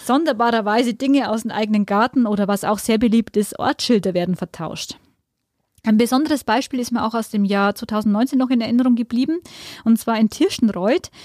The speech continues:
Ähm, da hat damals ein Scherzbold oder mehrere Scherzbolde bei sämtlichen Supermärkten in der Stadt die Einkaufswagen auf alle einzeln rausgenommen und auf die Parkplätze davor verteilt. Also da war wirklich jeder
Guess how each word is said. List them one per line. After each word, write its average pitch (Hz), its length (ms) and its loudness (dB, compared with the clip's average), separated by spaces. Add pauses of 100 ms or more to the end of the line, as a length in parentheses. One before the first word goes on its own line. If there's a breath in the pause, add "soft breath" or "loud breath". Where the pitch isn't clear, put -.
(280 loud breath)
Ähm, 226 260 4
da 233 140 -2
hat 254 160 -2
damals 247 380 2
ein 233 80 0
Scherzbold 247 580 -4
oder 220 140 0
mehrere 226 520 4
Scherzbolde 254 840 -2
bei 220 160 -4
sämtlichen 277 800 0
Supermärkten 214 800 0
in 214 100 2
der 214 100 0
Stadt 226 380 -4
die 220 80 -2
Einkaufswagen 233 1000 0
auf 214 200 -4 (260)
alle 302 260 0
einzeln 302 500 0 (200)
rausgenommen 302 720 0
und 233 160 2
auf 226 100 2
die 247 120 -2
Parkplätze 240 580 -2
davor 190 280 0
verteilt. 190 520 -2 (280 loud breath)
Also 214 180 0
da 220 180 0
war 220 160 2
wirklich 254 240 0
jeder 262 320 0